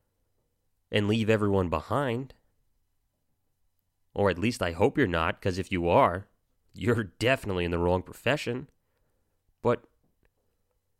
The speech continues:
you're gonna be in there with your brothers. And if you have the balls to leave someone behind, I hope you have the balls to answer to their family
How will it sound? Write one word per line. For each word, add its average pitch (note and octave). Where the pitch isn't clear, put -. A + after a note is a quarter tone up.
you're G#2+
gonna E3
be A2
in C3+
there G2+
with G2
your G#2
brothers. G#2
And A2
if G#2+
you C#3
have E3+
the G2+
balls B2
to A2
leave G2+
someone A2+
behind, F#2
I C#3
hope F3
you C3+
have B2
the G#2+
balls A2+
to -
answer A2
to F#2+
their G2
family F2+